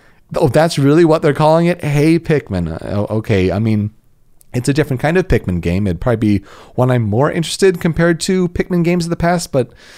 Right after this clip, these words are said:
not really grabbing it from me there on three D S. This is really just, you know, getting out their last, I would almost say first party three D S games that they're gonna try to kinda give a last hurrah to the system there.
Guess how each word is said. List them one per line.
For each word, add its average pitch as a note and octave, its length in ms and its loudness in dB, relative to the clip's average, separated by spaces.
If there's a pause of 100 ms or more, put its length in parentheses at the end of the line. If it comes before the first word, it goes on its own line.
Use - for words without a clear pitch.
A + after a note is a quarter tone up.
(440)
not D#3+ 160 0
really D#3 200 0
grabbing B2+ 500 0
it F#2 140 -4
from F#2 160 -2
me F#2 100 0
there E2+ 220 0
on F2+ 120 -2
three F#2 200 -2
D E2+ 160 0
S. D#2+ 280 -4
This G3 360 0
is G#3 60 0
really G#3 180 2
just, D#3 200 0
you F3+ 60 -2
know, C3 80 2
getting D#3+ 280 2
out D3+ 180 2
their B2+ 160 2
last, B2+ 600 0 (140)
I A2+ 140 -2
would A#2+ 100 0
almost A2+ 240 0
say G#2 120 2
first G#2+ 280 0
party A2 300 2
three A2 180 0
D G2 140 2
S F#2 160 0
games G2 340 0
that - 240 -2 (320)
they're G#2 120 -2
gonna G2 180 -2
try G#2 280 0
to F2+ 280 0 (280)
kinda A#2 160 -4
give G#2+ 140 0
a F#2+ 60 0
last A#2+ 300 0
hurrah B2 320 2
to G#2+ 80 -6
the G#2 100 -4
system G#2+ 360 -2
there. F#2+ 240 0